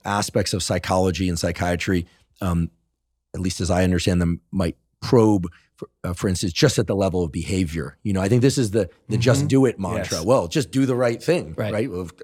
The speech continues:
Speaker 1: you know, you, you're not finding a romantic partner, like,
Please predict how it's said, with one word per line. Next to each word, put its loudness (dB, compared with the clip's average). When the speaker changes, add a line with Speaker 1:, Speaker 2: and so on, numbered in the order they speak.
Speaker 1:
you -6
know, -2
you, -2
you're -4
not 0
finding 0
a 0
romantic -2
partner, 0
like, 0